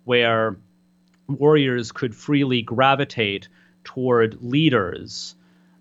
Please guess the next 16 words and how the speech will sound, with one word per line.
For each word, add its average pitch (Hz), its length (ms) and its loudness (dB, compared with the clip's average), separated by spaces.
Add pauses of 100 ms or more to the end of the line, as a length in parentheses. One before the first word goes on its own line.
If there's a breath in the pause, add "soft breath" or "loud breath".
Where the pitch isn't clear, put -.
(120)
um, 107 240 -2
who 139 140 0
had 117 220 0
demonstrated 139 720 2
their 117 100 0
prowess 113 460 -2
in 110 100 -2
battle, 107 460 0
not 135 580 2 (300 soft breath)
leaders 107 720 -6
who 117 260 -4
were 113 160 -2
the 101 80 0
beneficiaries 110 960 0
of 107 160 -4
either 110 640 0